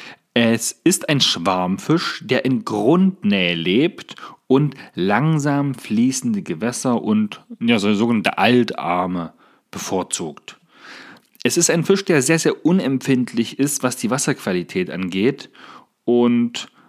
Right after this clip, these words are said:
was sein Erscheinungsbild angeht. Da kommen jetzt noch so ein paar Hinweise. Und zwar ist er seitlich stark abgeflacht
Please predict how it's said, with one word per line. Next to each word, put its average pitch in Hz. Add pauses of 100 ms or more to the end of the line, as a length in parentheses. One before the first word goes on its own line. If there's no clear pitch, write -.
(140)
was 104
sein 104
Erscheinungsbild 147
angeht. 156
Da 123
kommen 123
jetzt 123
noch 135
so 127
ein 110
paar 101
Hinweise. 98
Und 110
zwar 117 (200)
ist 117
er 110
seitlich 135
stark 131 (100)
abgeflacht -